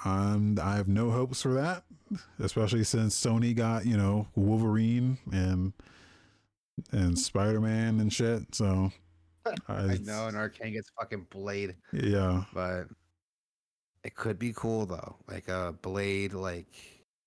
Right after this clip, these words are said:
Speaker 1: A,
Speaker 2: um,
Speaker 1: a Blade, uh, narrative,
Speaker 2: immersive sim?
Speaker 1: immer-, immersive sim.
Speaker 2: Could
Speaker 1: Yeah.
Speaker 2: be dope. Could be dope.
Speaker 1: Could be.
Speaker 2: Could be.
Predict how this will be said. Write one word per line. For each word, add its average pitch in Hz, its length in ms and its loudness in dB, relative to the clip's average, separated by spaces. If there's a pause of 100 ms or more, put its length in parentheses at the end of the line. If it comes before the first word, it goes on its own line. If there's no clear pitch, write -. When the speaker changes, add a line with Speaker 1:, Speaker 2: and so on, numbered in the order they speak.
(760)
Speaker 1:
A, 107 120 -2
Speaker 2:
um, - 260 -2
Speaker 1:
a 120 140 0
Blade, 127 760 -2 (340)
uh, 110 440 -4 (840)
narrative, 127 520 2
Speaker 2:
immersive 117 160 -2
sim? 127 300 0
Speaker 1:
immer-, 117 100 0
immersive 117 480 0
sim. 123 540 0 (1040)
Speaker 2:
Could 123 160 -2
Speaker 1:
Yeah. 123 240 2
Speaker 2:
be - 60 -6
dope. 98 280 -4 (720)
Could 107 120 -6
be 113 100 -4
dope. 98 320 -6 (840)
Speaker 1:
Could 123 220 0
be. 90 240 -2 (960)
Speaker 2:
Could 98 160 -6
be. 85 240 -8